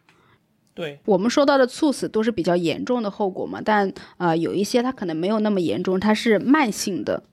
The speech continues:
Speaker 1: 对。
Speaker 2: 嗯，如果你每天上班时间这么长，那么你回到家，你肯定没有做任何事情的欲望了，你肯定没有办法去照顾到你的健康，
Speaker 1: 对。
Speaker 2: 你没有办法运动，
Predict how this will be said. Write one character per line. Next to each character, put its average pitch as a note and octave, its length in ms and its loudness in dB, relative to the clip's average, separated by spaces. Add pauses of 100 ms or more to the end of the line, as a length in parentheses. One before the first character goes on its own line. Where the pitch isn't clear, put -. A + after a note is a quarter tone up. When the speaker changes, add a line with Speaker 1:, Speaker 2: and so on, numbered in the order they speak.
Speaker 1:
对。 D3 280 -4 (240)
Speaker 2:
嗯， F#3+ 320 -6
如 A3 160 -2
果 C#4+ 80 4
你 C4+ 100 4
每 C4 180 4
天 F#3 520 0
上 A#3+ 260 0
班 G#3 260 0
时 - 200 -8
间 G3+ 180 -2
这 A3+ 60 -2
么 G3+ 100 -4
长， C#3 400 -12
那 A3+ 100 -4
么 A3+ 300 0
你 F3 180 -2
回 E3 160 -2
到 G3+ 140 2
家， F#3 240 2
你 F#3 140 -4
肯 D#3+ 180 -6
定 F3+ 180 0
没 E3+ 140 0
有 G3+ 240 0 (420)
做 A#3 220 2
任 B3+ 180 2
何 F#3+ 80 -2
事 F#3 200 -4
情 E3+ 120 -8
的 E3 80 -6
欲 G#3 160 -8
望 F3+ 240 -4
了， F#2+ 200 -12 (260)
你 G#3 140 -2
肯 F#3+ 180 0
定 A3 100 0
没 G#3 120 2
有 G#3+ 80 2
办 G#3+ 180 2
法 F3 100 -4
去 G3 120 -8
照 A#3 200 2
顾 G3 120 -4
到 F#3 120 2
你 F3 80 -2
的 E3 120 -2
健 G3+ 240 2
康， E3+ 280 0
Speaker 1:
对。 G3 120 -12
Speaker 2:
你 F#3 80 -2
没 F#3+ 100 4
有 G3+ 80 4
办 G3+ 180 2
法 D#3+ 140 -2
运 G#3+ 260 0
动， F3+ 300 -6